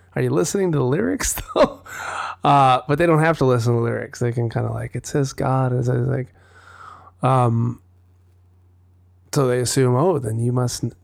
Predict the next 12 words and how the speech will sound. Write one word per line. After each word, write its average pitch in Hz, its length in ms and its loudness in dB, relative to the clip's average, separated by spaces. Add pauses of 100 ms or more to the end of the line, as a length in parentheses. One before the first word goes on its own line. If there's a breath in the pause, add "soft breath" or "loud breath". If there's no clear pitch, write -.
you 131 100 -2
must 123 280 -2
think 113 220 -4
that 117 140 -6
gay 123 180 -2
marriage 123 400 0
is - 360 -12 (180)
a 127 80 -2
sin 117 320 -2
like 117 220 -4
I 131 140 0
do." 123 280 -8